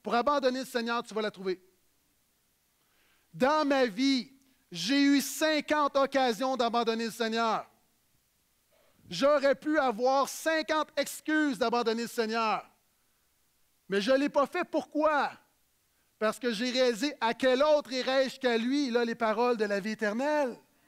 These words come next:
Judas n'a pas compris qui était Jésus. Puis c'est intéressant parce que Dieu est plus grand, Jésus est plus grand que Judas. Est-ce qu'on est d'accord ? Jésus est plus fort que Judas. Il veut le trahir, mais,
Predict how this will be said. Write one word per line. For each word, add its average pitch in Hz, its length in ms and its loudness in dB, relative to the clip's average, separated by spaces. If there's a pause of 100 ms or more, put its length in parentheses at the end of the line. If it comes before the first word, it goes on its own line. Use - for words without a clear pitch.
(1600)
Judas 254 480 0
n'a 277 160 2
pas 330 220 0
compris 285 560 0
qui 240 180 -2
était 233 240 -2
Jésus. 226 580 -8 (1120)
Puis - 100 -20
c'est 233 100 4
intéressant 269 400 0
parce 285 200 -2
que 311 100 -4 (640)
Dieu 180 300 0 (140)
est 262 40 0
plus 269 240 -2
grand, 277 420 0
Jésus 277 520 2
est 269 80 2
plus 269 240 0
grand 285 240 0
que 226 60 -4
Judas. 208 320 -2
Est-ce - 80 -10
qu'on 269 120 0
est 311 80 0
d'accord ? 214 580 0 (440)
Jésus 277 360 2
est 349 60 2
plus 302 120 -2
fort 302 240 4
que 269 120 -6
Judas. 208 460 0 (840)
Il 233 100 2
veut 339 140 2
le 320 60 -2
trahir, 277 540 0
mais, 269 260 2